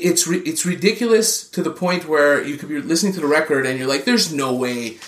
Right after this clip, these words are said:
he can duplicate this live." It, it sounds basically free form.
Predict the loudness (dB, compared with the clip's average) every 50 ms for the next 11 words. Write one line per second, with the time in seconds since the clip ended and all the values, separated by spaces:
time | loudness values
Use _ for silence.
0 | -20 -12 -8 -8 -4 -2 -2 -2 -2 -2 -2 -2 -2 -4 -4 -4 -6 -6 -4 -4
1 | -4 -2 -2 -2 -2 -2 0 0 0 -2 -4 -10 -12 -14 -18 _ _ _ _ _
2 | _ _ -6 -4 -2 2 2 2 4 4 4 6 6 4 2 2 2 4 4 4
3 | 2 0 -4 -2 -4 -4 -4 -6 -10 -8 -6 -4 -4 -4 -6 -6 -4 -2 -2 0
4 | -2 -2